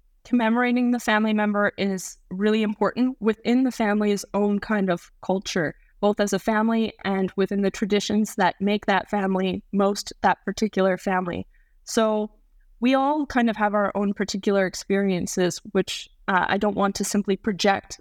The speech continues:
the, the means that I was given to, to sort of grieve my brother. And yet we, we need help and inspiration from others. So I think also parents talking to other parents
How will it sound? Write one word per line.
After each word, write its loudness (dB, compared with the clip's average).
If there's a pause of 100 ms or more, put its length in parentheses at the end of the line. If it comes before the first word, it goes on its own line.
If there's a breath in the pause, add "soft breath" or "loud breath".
(120)
the, 0
the 0
means 0 (140)
that 2
I 4
was -2
given 0 (320)
to, 0
to -6
sort 0
of -4
grieve 0
my 2
brother. 0 (340 soft breath)
And 2
yet 2 (220)
we, -2
we 2
need 0
help 2
and 0
inspiration 0
from -2
others. -2
So 0
I 2
think 0
also 0
parents -2
talking 0
to -4
other 0
parents -2